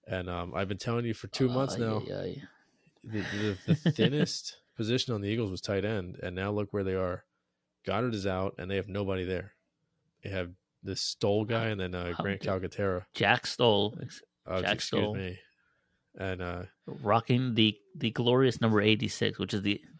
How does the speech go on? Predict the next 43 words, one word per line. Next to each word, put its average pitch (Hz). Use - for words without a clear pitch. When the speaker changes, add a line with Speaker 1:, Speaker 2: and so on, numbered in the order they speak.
Speaker 2:
title 120
of 92
this -
Speaker 1:
yeah, 98
Speaker 2:
episode, 90
Speaker 1:
that, 85
Speaker 2:
by 80
the -
Speaker 1:
yeah, 98
Speaker 2:
way, 90
Speaker 1:
Jack 107
Speaker 2:
eighty-six, 117
Speaker 1:
Stoll, 127
who 101
Speaker 2:
but 101
Speaker 1:
they 98
just 95
signed 101
out 95
of 90
a 85
Wegmans, 87
and 90
then, 87
um, 85
Speaker 2:
<laughs> -
Speaker 1:
and 95
then, 95
uh, 90
Grant 107
Calcaterra, 98
who 90
is, 87
uh, 87
actually 95
just 92
p-, -
collected 98
my 90
recycling 90
on 85
Monday. 87
Art 104